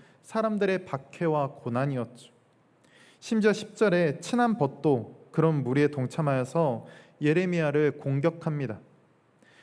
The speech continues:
가장 믿고 신뢰할 수 있는 친구들에게서도 그러한 일을 당하고 있습니다. 그래서 예레미야가 하나님 앞에 속았다라고, 하나님의 꾀에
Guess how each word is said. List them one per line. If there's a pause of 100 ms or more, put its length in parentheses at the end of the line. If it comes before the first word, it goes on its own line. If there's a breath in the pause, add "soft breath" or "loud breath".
(140)
가장
믿고
신뢰할
수
있는
친구들에게서도
그러한
일을
당하고
있습니다. (1300)
그래서
예레미야가
하나님
앞에
속았다라고, (440 soft breath)
하나님의
꾀에